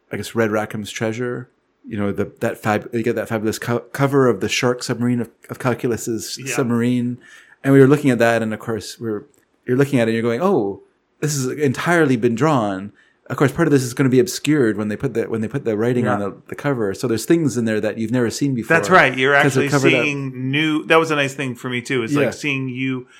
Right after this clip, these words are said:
Speaker 2: see new art,
Speaker 1: <laughs>
Speaker 2: you know, that you would, uh, that you were so familiar with certain parts of it, and now here's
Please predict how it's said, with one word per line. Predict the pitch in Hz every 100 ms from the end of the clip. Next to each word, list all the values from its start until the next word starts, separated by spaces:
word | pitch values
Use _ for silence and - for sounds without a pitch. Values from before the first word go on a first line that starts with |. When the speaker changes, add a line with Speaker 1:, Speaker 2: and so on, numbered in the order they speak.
| -
Speaker 2:
see | - - 139 123 120 110
new | - 120 135 143 139 -
art, | 117 107 - - 139 - _
Speaker 1:
<laughs> | 147 143 123
Speaker 2:
you | 131 120
know, | 110
that | 110 117 120
you | 117 117
would, | 113 113
uh, | 107 104
that | 113 123
you | 117 113 117
were | 135
so | 135 214 214
familiar | 208 175 160 147
with | 139 131 - -
certain | - 170 143
parts | 139 131 123
of | 117
it, | 113
and | 113
now | 117 117 113
here's | 120 113 110 107